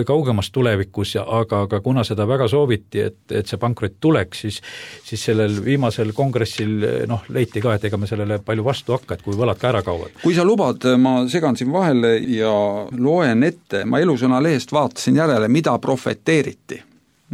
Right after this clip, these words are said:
Speaker 2: kristlikule parteile siis advendi ajal, aastal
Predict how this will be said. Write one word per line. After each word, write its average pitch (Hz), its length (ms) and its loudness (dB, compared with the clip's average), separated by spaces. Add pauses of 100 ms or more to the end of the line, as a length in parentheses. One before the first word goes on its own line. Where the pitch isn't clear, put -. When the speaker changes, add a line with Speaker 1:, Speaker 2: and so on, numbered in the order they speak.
(240)
Speaker 2:
kristlikule 120 560 -2
parteile 131 640 2
siis 117 400 -10
advendi 123 480 0
ajal, 127 320 2
aastal 120 480 -4